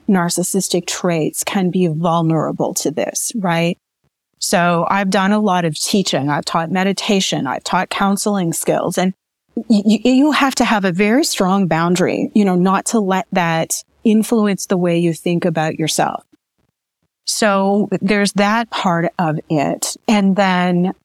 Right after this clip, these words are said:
there can be people who are spiritual narcissists who don't have all of the symptomology that would mean they have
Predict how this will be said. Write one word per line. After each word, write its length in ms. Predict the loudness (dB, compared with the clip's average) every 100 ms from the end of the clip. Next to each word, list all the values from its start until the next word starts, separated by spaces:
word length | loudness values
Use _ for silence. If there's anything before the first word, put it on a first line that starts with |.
| -2
there 220 | 0 0
can 260 | 2 2 4
be 240 | 4 2
people 380 | 2 0 2 0
who 160 | 2
are 120 | 2 0
spiritual 600 | 0 2 2 0 0 2
narcissists 720 | 2 0 0 -2 -2 -2 0
who 140 | 0
don't 500 | 2 2 2 0 -4 -12 _
have 880 | -4 0 2 0 -2 -4 -4 -6 -12 _ _ _ _ _ _ 0
all 460 | 2 2 2 2
of 200 | 2 2
the 260 | 0 0 0
symptomology 1160 | 0 0 0 0 2 2 2 2 -2 -2 -2 0
that 200 | 0 0
would 160 | 0 0
mean 320 | 2 2 2
they 140 | 0 0
have 600 | 0 0 -2 -4 -8